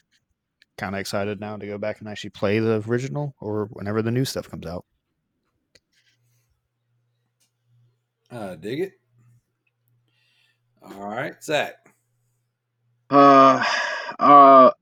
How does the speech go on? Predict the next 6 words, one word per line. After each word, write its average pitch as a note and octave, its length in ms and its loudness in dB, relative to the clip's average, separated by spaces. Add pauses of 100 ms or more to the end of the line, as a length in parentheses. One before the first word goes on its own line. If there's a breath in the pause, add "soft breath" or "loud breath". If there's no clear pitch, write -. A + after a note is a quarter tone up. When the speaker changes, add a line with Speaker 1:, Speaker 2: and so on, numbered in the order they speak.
(140)
Speaker 3:
I'm E3 160 2
kinda G3 260 4
stuck - 580 2 (140)
between F#2+ 840 -2
two, G2+ 540 0 (760)
but - 480 6